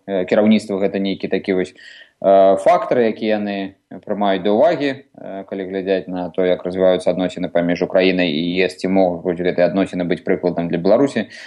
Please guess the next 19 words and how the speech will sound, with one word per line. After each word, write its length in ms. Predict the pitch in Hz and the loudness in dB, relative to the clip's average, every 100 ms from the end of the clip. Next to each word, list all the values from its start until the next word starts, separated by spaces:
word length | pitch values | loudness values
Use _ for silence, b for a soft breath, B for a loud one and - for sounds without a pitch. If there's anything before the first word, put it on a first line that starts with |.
| B | B
ну, 80 | 113 | 0
я 100 | 113 | 2
думаю, 240 | 107 107 98 | 4 2 0
што 340 | - 92 90 | 0 0 2
насамрэч 480 | 90 90 95 92 - | 0 0 0 0 0
наўрад 380 | 98 92 82 - | 2 4 2 -2
ці. 100 | - | -14
І, 560 | - - 95 95 - B B B B _ | -12 -4 -2 0 -2 B B B B _
э, 180 | 98 95 | -4 -2
таксама 340 | 104 - 139 | 2 2 2
ж 80 | 117 | 2
мы 100 | 120 | 2
бачым, 340 | 117 151 135 | 2 2 0
што, 200 | 117 - | -6 -6
ну, 80 | 104 | -8
сапраўды 360 | 101 95 107 117 | -8 0 0 0
беларускія 480 | 120 117 113 - 104 | 0 0 0 -4 -6
дыпламаты, 520 | 101 101 110 120 117 | -4 -2 0 0 -2
э, 200 | 107 104 | -2 -4